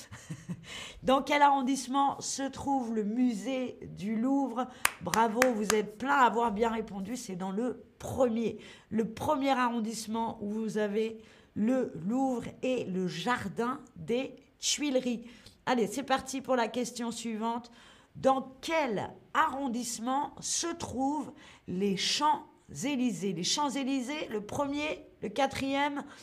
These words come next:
le, j'en suis où déjà ? <laughs> Le septième, le huitième ou le dix-huitième ? Où se trouvent les Champs-Élysées ? Rappelez-vous, le triangle d'or. Où se trouvent les Champs-Élysées ? Ah,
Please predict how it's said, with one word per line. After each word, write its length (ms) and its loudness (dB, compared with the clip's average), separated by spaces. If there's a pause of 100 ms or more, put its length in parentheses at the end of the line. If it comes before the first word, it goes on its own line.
(320)
le, 440 6
j'en 160 -2
suis 240 -8
où 80 -4
déjà ? 260 -10 (260)
<laughs> 60 0 (720)
Le 80 0
septième, 800 2 (140)
le 80 0
huitième 720 0
ou 100 -2
le 140 0
dix-huitième ? 760 -2 (520)
Où 460 0
se 280 0
trouvent 640 -4 (320)
les 480 -2
Champs-Élysées ? 840 0
Rappelez-vous, 600 -2 (480)
le 260 0
triangle 600 0
d'or. 600 4 (280)
Où 140 4
se 140 0
trouvent 340 -2
les 100 2
Champs-Élysées ? 880 -2 (520)
Ah, 200 8